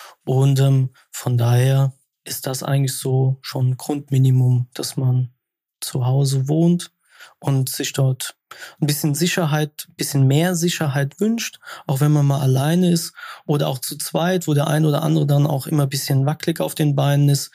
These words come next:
dass man dann halt sagt, ähm, „Hey, ich ruf die Malteser an“,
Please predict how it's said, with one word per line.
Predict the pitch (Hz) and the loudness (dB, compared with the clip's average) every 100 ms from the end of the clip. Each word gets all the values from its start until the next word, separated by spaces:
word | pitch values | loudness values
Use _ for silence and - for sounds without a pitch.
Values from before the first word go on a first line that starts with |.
| - - - | -18 -20 -8
dass | 131 123 | -6 -2
man | 135 | -2
dann | 127 135 | 0 0
halt | 131 123 120 | 2 0 -2
sagt, | - 127 127 - - | -2 0 -2 -4 -4
ähm, | 131 131 - - - - - - | -2 -2 -8 -18 -20 -20 -20 -6
„Hey, | 156 139 123 _ _ | -2 -2 -4 _ _
ich | - - | -12 -8
ruf | 151 - | -6 -4
die | 151 | 0
Malteser | 139 135 175 185 185 175 | 0 0 0 2 0 2
an“, | 165 170 165 | 4 4 2